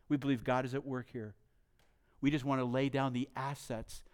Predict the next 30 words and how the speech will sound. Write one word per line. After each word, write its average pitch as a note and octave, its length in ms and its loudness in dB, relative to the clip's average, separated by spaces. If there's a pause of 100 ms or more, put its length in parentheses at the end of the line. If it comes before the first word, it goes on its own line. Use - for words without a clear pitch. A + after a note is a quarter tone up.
(160)
of B2 100 -2
what C3+ 140 2
we've C3 160 -2
sold C3 300 -4
that A#2+ 160 -2
for, A#2+ 240 -4
which A#2 180 -8
is A2+ 80 -8
about A2 180 -6
a G#2 60 -8
million A2 380 -8
dollars." G2 480 -16 (1300)
<laughs> - 80 -16 (540)
Which - 140 -10
is, - 120 -18 (1500)
that's - 200 -16
God's - 240 -14
provision. - 520 -20 (1800)
That E3+ 280 -4
was D3+ 180 -10
God's G2+ 320 -12
provision. F#2+ 480 -16 (720)
And G#2 260 -8
that F3+ 300 -2 (420)
was C3+ 140 -6
the A#2 100 -6
seed F#3+ 520 -4
money G#2+ 320 -8 (280)
that B2+ 180 -2
we E3 520 -2